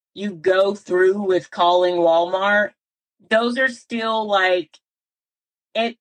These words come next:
they're, I guess they always say when you're in court, "At this point, you could have changed your mind. At this point, you could have changed your mind." So say he did get involved with the girlfriend and the boyfriend at the point he called Walmart,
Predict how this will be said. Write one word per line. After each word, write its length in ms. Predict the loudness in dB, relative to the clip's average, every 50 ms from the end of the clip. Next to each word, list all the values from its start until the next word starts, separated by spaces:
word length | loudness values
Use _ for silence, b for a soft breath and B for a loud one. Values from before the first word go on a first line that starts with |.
| _ _ -18 -10 -4
they're, 220 | -2 0 0 0 0
I 120 | -2 -2
guess 220 | 0 0 -2 -2 0
they 120 | 0 0
always 400 | 2 2 2 2 0 0 -2 -6
say 400 | -6 -2 0 2 2 2 2 2
when 380 | 0 0 -2 -2 -2 -4 -6 -8 -6 -2
you're 220 | 0 2 2 2
in 260 | 2 2 2 2 0
court, 420 | 0 -2 -2 0 2 2 0 0 -4 _ _ _ _ _ _ _ _ _ _ _ _ _ _ _ _ _ _ _ _ -2
"At 220 | 0 0 0 0
this 240 | 0 0 0 0 0
point, 340 | 0 0 2 2 0 0 -4
you 160 | -8 -8 -8
could 200 | -4 -2 0 0
have 160 | 0 0 -2
changed 340 | -2 0 2 2 2 0 0
your 140 | 0 0 2
mind. 320 | 2 2 2 2 0 0
At 120 | -2 -4 -2
this 220 | -2 -2 -2 -4
point, 300 | -4 -2 0 0 0 0
you 160 | -2 -6 -6 -4
could 140 | -2 -2
have 120 | -2 -2 -4
changed 360 | -4 -2 0 0 0 0 0
your 100 | 0 0
mind." 300 | 2 2 2 0 -2 -2
So 80 | -4 -6
say 320 | -4 -2 0 0 2 0
he 160 | 0 -2 -4 -4
did 220 | -2 -2 -2 0
get 180 | 0 -2 -2 -2
involved 380 | -2 0 2 2 2 0 0 -2
with 160 | -4 -4 -4
the 100 | -4 -6
girlfriend 440 | -2 0 0 0 0 0 -2 -2 -2
and 100 | -2 -4
the 40 | -2
boyfriend 640 | 0 0 0 0 0 0 0 0 0 0 -2 -6 -12 _ _ _ _ _ _ _ -4
at 160 | -2 -2 -2
the 80 | -4
point 260 | -2 -2 0 0 0 0
he 100 | -4 -4
called 340 | 0 2 2 2 2 0
Walmart, 760 | 0 0 2 2 2 2 0 0 0 0 0 0 0 -2 -4